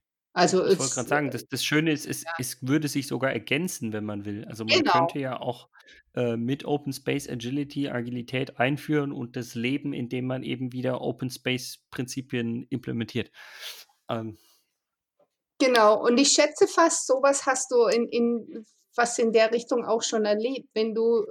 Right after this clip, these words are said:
Speaker 1: weil du gesagt hast, du hast im Unternehmen ja auch schon so Open Space Tage veranstaltet. Also, wenn ich so was
Speaker 2: Genau.
Speaker 1: gemacht habe, ich mache das gerne zum Beispiel auch für 'n Kickoff, für neue Produktentwicklung oder für 'n Projektstart oder so.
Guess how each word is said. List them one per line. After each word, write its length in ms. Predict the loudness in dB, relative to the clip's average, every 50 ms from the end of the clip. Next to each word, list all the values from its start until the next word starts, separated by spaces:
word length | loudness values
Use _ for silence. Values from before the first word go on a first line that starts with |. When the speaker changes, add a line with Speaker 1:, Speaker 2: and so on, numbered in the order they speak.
| -4
Speaker 1:
weil 200 | 2 4 4 4
du 100 | 4 2
gesagt 340 | 0 0 0 0 -4 -4 -4
hast, 160 | -6 -2 0
du 60 | 0
hast 120 | 0 2 2
im 120 | 0 0
Unternehmen 560 | 0 -2 0 0 0 2 4 4 4 4 2
ja 200 | 0 0 2 0
auch 60 | 0 -2
schon 200 | -2 -2 -2 0
so 120 | 0 0 0 0
Open 220 | -2 -2 -2 -4
Space 340 | -2 2 2 2 4 2 -2
Tage 420 | -2 -2 0 0 0 0 0 -2 0
veranstaltet. 840 | 0 -2 0 0 -2 -2 -2 -2 -2 -2 0 0 0 -2 -2 -4 0
Also, 240 | 2 2 4 4 4
wenn 140 | 2 2
ich 160 | 2 0 0 0
so 100 | 2 4
was 200 | 4 2 2 2
Speaker 2:
Genau. 0 |
Speaker 1:
gemacht 240 | 2 2 2 0 -2 _ _ _ -16
habe, 260 | -16 -16 _ -20 -20 _ _
ich 160 | -8 -4 0
mache 140 | 0 0 0 0
das 140 | -2 2 4
gerne 280 | 6 6 6 6 2
zum 140 | 2 2 2
Beispiel 240 | 2 2 2 0 0
auch 180 | -2 -2 -2
für 100 | -2 -2
'n 120 | -2 -2 -4
Kickoff, 420 | -4 -6 -4 0 2 2 2 0 -2 0
für 160 | 2 2 4
neue 520 | 4 2 0 -2 -2 -2 0 0 -2 -2
Produktentwicklung 880 | -4 -6 -8 -8 -8 -6 _ -2 -2 0 0 -2 -2 0 0 0 0 2
oder 360 | 2 2 2 2 0 -2 -2 -6 -8 _
für 120 | _ -4 -4
'n 120 | -4 -4
Projektstart 640 | -4 -4 -4 -4 -4 -6 _ -10 -8 -6 -6 -6 -4
oder 200 | -2 0 0 0
so. 220 | 0 0 -2 -2